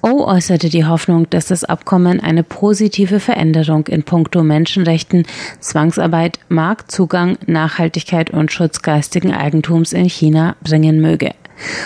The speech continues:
Vor einer Finalisierung müssten erst alle siebenundzwanzig Mitgliedstaaten der E U dem Abkommen zustimmen. Taiwan werde alle weiteren Entwicklungen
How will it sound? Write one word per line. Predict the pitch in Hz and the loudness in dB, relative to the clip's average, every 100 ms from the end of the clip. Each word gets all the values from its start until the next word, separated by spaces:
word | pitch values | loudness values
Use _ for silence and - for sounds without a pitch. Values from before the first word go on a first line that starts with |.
| - | -12
Vor | - - 180 | -6 -2 0
einer | 170 165 | 2 2
Finalisierung | 160 180 165 160 160 175 175 190 - | 2 2 2 2 2 2 2 2 0
müssten | 202 190 - 240 | 0 0 0 0
erst | 175 180 - | 2 0 -2
alle | - 170 | -2 0
siebenundzwanzig | 165 180 185 175 175 170 151 180 | 2 2 2 2 2 0 0 0
Mitgliedstaaten | 165 160 - 170 156 - 151 151 165 | 0 -2 0 0 0 -2 -2 0 0
der | 160 | 2
E | 160 156 | 2 2
U | 185 190 | 2 2
dem | 208 214 | 2 0
Abkommen | 147 147 - 170 165 | -2 -4 0 2 2
zustimmen. | - 185 - 165 165 185 240 - - - | 2 0 0 0 2 2 0 -4 -14 -10
Taiwan | - 147 143 151 151 | 0 2 2 2 2
werde | 151 156 - | 0 -2 -2
alle | 156 180 175 | 0 2 2
weiteren | 151 151 160 151 | 0 0 0 0
Entwicklungen | 156 147 - 156 170 165 | 0 0 0 0 2 2